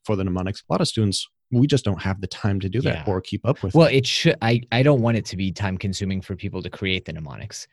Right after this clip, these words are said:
Speaker 2: I fundamentally believe you should be able to come up with a marker for anything in two seconds or less. And some things, you know, will come into my mind in split seconds.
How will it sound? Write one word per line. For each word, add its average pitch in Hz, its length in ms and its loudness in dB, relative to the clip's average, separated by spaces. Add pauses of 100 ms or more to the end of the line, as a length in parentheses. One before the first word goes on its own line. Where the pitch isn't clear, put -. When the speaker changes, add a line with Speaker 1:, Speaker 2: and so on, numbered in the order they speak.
Speaker 2:
I 104 280 0
fundamentally 110 800 0
believe 95 300 -2
you 95 100 -4
should 87 160 -6
be 95 80 0
able 92 100 -4
to 87 80 -8
come 98 160 -4
up 95 160 -6
with 90 120 -6
a - 20 -4
marker 92 340 -6
for 85 160 -10
anything 87 340 -6
in 85 120 -8
two 98 160 -6
seconds 82 440 -6
or 64 120 -10
less. - 480 -6 (320)
And 101 200 0
some 113 220 0
things, 104 460 -2
you 95 140 -2
know, 90 280 -4
will 98 140 -4
come 95 240 -4
into 90 160 -4
my 87 160 -8
mind 85 240 -8
in 85 80 -12
split - 360 -8
seconds. - 540 -14